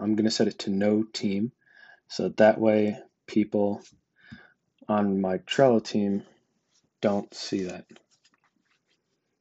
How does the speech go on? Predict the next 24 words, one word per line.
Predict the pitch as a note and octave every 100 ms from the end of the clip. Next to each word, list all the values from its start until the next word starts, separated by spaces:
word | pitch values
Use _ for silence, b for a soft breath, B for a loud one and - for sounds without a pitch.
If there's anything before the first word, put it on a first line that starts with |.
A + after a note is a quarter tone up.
| _ _ _ _ _ _ - _ _ _ _ _ _ _ _ _ _ _ _ _ _ _ b b b b b -
One | A#2+ C3+
thing | D3+ D#3+
you | C#3+ A#2
can | - A#2 A2
do | A2 G#2+
with | G#2+
the | G#2
boards | F#2 G#2 G#2 G#2 F#2+ -
is | - G2+ G2 F#2+ - - -
change | - A#2 A2+
your | G2+
backgrounds, | G#2 G#2+ - G#2+ G2+ G#2 - - b b b b -
which | -
you | G2
can | G2+
see | - G#2+
on | G2
the | F#2+
little | G#2 G2
pop-up | - - G#2+ - G#2+
menu | G#2+ G2+ G2
on | F#2+
the | F#2
right. | F2+ G#2 A#2